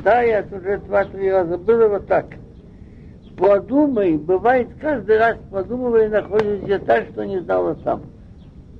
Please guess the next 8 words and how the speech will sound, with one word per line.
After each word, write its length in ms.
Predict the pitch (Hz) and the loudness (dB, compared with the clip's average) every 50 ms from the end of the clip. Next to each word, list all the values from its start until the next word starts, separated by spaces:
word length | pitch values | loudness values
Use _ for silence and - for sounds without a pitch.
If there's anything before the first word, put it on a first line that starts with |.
| - - - - - - - - - - - - - - - - - - - - - - - 131 | -20 -20 -20 -20 -20 -20 -20 -20 -20 -20 -20 -20 -20 -20 -20 -20 -20 -20 -20 -20 -20 -18 -12 -2
Вамиду 680 | 135 160 175 170 170 165 180 202 226 220 214 233 214 - - | 2 4 4 4 4 0 -2 -4 -6 -4 -2 -2 -4 -2 -2
сам 240 | 208 214 208 196 190 | -4 -4 -2 -4 -6
видим 300 | 202 196 202 202 190 165 | -6 -4 -4 -2 0 0
габы. 440 | 160 160 160 269 - - 123 - - - - - - - - - - - - - | 2 2 2 0 -2 -6 -10 -14 -14 -16 -20 -20 -20 -20 -20 -20 -20 -20 -18 -6
Восстановите 960 | 135 156 175 180 - - - 190 190 180 180 180 190 214 247 240 - - 247 233 | 0 2 2 4 2 2 0 0 2 4 4 2 2 2 -2 -4 -4 -4 -4 -2
побольше 560 | - 214 202 - - 214 220 214 214 - 214 | 0 0 -2 2 2 2 2 2 -2 -6 -8
учеников. 720 | 196 185 170 - 196 190 185 180 160 - 175 180 160 - - - - - - - - - - - - - - - - - - - - - - - - - - - - - - - - - - - - - - - | -8 -8 -8 -8 -8 -8 -8 -8 -6 -2 0 0 0 0 -2 -8 -14 -14 -14 -14 -18 -20 -20 -20 -20 -20 -20 -20 -20 -20 -20 -20 -20 -20 -20 -20 -20 -20 -20 -20 -20 -20 -20 -20 -20 -20 -20 -20 -20 -16 -2 0
Так 160 | 170 175 | 2 2